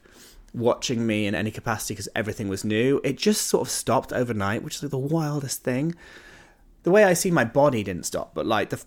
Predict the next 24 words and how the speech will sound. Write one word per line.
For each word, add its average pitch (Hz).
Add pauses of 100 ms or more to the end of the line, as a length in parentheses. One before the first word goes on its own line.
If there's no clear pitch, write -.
me 139
being 156
able 135
to -
physically 123
eat 107
more 127
stopped. - (800)
And 135 (400)
basically 185
what 156
I'm 165
trying 185
to -
say 95 (240)
is 143
I 143
was, 170
like, 120 (1200)
a 117
hundred 127
pounds 95
or 95
less -